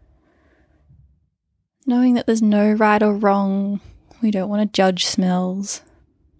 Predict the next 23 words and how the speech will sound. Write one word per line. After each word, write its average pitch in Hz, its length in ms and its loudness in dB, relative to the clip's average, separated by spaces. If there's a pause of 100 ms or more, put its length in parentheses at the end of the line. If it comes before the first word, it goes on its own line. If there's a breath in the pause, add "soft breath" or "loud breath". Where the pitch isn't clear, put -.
(440)
Sometimes 175 680 -6
you 180 80 -4
might 175 180 -4
not 202 160 -8
smell 233 280 -2
much. - 440 -4
Maybe 190 220 2
you 185 180 0
have 185 160 0
a 175 160 -2 (560 loud breath)
blocked - 240 -6
nose 202 480 2
or - 80 -2
there's - 180 -4
not - 140 -6
much - 240 -6
to - 80 -6
smell. 196 680 -2 (1000 soft breath)
Sometimes 190 380 -2
there's 190 180 -2
really 202 380 0
strong 240 560 0
smells. - 720 -6